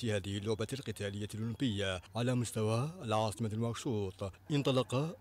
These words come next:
المهرجان السنوي للجودو المنظم من قبل الاتحادية الموريتانية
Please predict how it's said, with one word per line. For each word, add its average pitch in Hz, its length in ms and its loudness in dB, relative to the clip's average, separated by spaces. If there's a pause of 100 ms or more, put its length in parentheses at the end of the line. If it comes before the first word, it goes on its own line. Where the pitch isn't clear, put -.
المهرجان 110 800 2
السنوي 113 540 0
للجودو 101 600 -2 (160)
المنظم 113 480 2
من 120 80 0
قبل 110 280 -2
الاتحادية 110 680 -2
الموريتانية 117 680 2